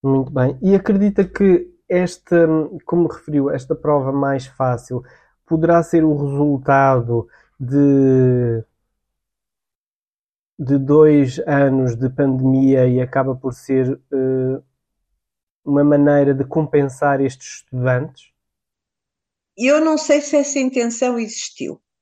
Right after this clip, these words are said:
Speaker 2: Eh, se existiu, parece-me uma intenção louvável.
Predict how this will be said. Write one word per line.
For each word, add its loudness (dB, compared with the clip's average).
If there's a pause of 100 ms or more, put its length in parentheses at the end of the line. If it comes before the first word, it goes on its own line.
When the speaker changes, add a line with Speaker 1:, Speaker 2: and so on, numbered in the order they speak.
(260)
Speaker 2:
Eh, 2
se -4
existiu, -4
parece-me -6
uma -4
intenção -2
louvável. -4